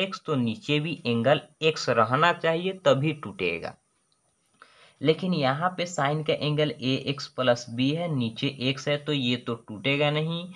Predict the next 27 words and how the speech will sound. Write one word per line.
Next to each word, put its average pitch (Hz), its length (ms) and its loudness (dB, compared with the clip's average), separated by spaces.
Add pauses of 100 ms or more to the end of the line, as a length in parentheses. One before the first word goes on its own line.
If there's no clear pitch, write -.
(320)
तो - 140 -8
इसके 147 320 -2
लिए 170 200 -2
हम 160 180 0
लोग 156 180 -2
चेन 117 320 0
फॉर्म 113 300 0
पे 113 140 -2
तोड़ 104 260 -6
के 117 160 -6
इसको 110 260 -8
बराबर 95 460 2
करेंगे। 170 560 -2 (460)
तो 127 40 -6
यहाँ 127 420 0
पे 151 60 -2
ये 135 180 0
हो 135 160 -2
जाएंगे 131 400 -2 (140)
d 123 180 2 (1900)
sine 117 920 -2 (1600)
ए 139 200 2 (200)
एक्स 127 280 -4
प्लस 110 460 -2
बी 127 580 -2 (440)
बटा 104 600 0 (800)
d, 107 320 -4